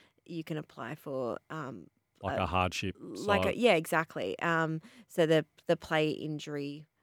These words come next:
Speaker 1: uh, fund. So perhaps he can maybe access something through the R L P A.
Speaker 2: Interesting. Well, hopefully for Volkman's sake that he gets the support that he
Speaker 1: And,
Speaker 2: needs. But
Speaker 1: and that was one of the big sticking points in the,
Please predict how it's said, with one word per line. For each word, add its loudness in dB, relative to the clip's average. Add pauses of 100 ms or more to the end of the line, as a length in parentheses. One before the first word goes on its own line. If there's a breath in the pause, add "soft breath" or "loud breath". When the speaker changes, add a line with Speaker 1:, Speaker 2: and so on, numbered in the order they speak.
(120)
Speaker 1:
uh, 0
fund. 0
So -4
perhaps -2
he -12
can -6
maybe -2
access -6
something -8
through -8
the -6
R -2
L -10
P -18
A. -12 (640 soft breath)
Speaker 2:
Interesting. 0
Well, 8 (260)
hopefully 10
for 0
Volkman's 4
sake 2
that -4
he -4
gets -6
the -10
support 0
that 2
he 2
Speaker 1:
And, 2
Speaker 2:
needs. 2
But 2
Speaker 1:
and 4
that 6
was 0
one 2
of 0
the 0
big -2
sticking -8
points -8
in -12
the, -12